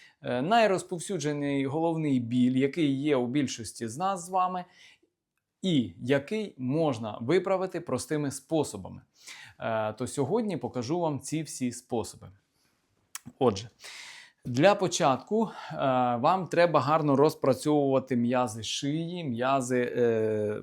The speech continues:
потиличної зони. Тому для цього вам знадобиться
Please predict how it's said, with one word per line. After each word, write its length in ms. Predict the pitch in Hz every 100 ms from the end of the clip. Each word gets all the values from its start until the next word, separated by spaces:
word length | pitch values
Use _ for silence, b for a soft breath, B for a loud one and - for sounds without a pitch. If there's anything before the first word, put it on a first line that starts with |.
| -
потиличної 680 | 120 147 139 123 131 127 120
зони. 420 | 120 123 98 92 B B B B
Тому 460 | - 151 160 135 123
для 220 | 117 127
цього 420 | - 170 190 190
вам 300 | 131 143 139
знадобиться 720 | 117 127 120 117 113 - 107